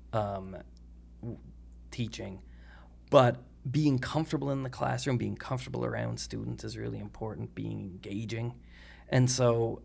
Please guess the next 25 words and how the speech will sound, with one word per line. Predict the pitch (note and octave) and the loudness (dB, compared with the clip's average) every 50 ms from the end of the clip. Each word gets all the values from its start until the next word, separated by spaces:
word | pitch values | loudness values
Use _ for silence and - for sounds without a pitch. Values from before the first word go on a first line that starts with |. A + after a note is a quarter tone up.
| - - | -4 0
I | - A2 | 0 0
think | G#2+ - C3 A#2+ A#2+ | 0 0 -2 -2 -2
a | G#2+ | -2
big | - - B2+ B2 B2 | 0 0 0 0 0
thing | - - A#2+ A2 G#2+ | 0 0 0 0 0
for | - - - | -2 -8 -10
me, | G2 G#2+ A2 C#3 F3 D#3+ B2+ A2+ | -8 -2 2 4 4 6 4 2
especially | - - - A#2+ - - - G#2+ - - - - - | 0 -2 -4 -6 -4 -4 -6 -6 -8 -10 -16 -20 -20
from | - - - A2 G#2+ | -12 -6 -4 -4 -2
when | G#2 G2+ G2+ | -2 -4 -4
I | G2+ | -6
started | - - - A2+ G#2+ G#2+ G#2+ G#2+ G#2 G2+ - - | -6 -4 -2 0 0 0 0 -2 -6 -8 -10 -12
to | - F2+ F2 | -12 -10 -8
now, | - A#2 C3 C#3 A#2 G2 F2 F2 - - - - - - - - - - - - | -6 -4 -4 -4 -4 -6 -6 -10 -12 -12 -10 -8 -8 -8 -8 -10 -12 -16 -4 2
is | - C3 A#2 A#2 | 4 4 4 4
really | A2+ G#2 A#2 C3 D3 D3 B2+ B2+ B2 B2+ - - - - - - | 2 0 2 4 4 4 4 2 -2 -4 -10 -16 -20 -20 -12 -6
thinking | - B2 D#3 F3 E3+ - D#3+ D#3 D3 | -2 0 0 0 0 0 0 2 2
about | C3 B2 B2 B2 A#2+ A#2+ A#2+ A#2+ A#2+ - - - - - - - - - - - - - - - - - - - - - - - - - - - - - - - - | 0 2 2 2 2 2 2 0 -2 -4 -8 -14 -18 -20 -20 -20 -20 -20 -20 -20 -20 -20 -20 -20 -20 -20 -20 -20 -20 -20 -20 -20 -20 -20 -20 -20 -20 -20 -20 -18 -10
how | - - - C3+ D3 D#3 | -6 0 2 4 6 6
do | D3 D3+ C#3+ | 6 4 2
I | C#3 B2+ | 2 0
keep | B2+ B2+ - - D#3+ D#3 - - | -2 -2 -6 -6 -6 -6 -6 -4
the | - B2+ | -4 -2
students | B2 - - - B2 B2 A#2+ B2 A#2+ A#2+ - - - - | -2 -2 -2 -2 -2 0 2 0 0 -2 -6 -10 -4 0
engaged | C3 A#2 A#2 A#2 A2+ A#2 A#2+ A#2 A#2 A2+ A2+ A2 A2 G#2+ G#2 - - - - | 0 2 2 0 -2 -2 0 0 0 -2 -2 -4 -6 -6 -8 -8 -10 -12 -14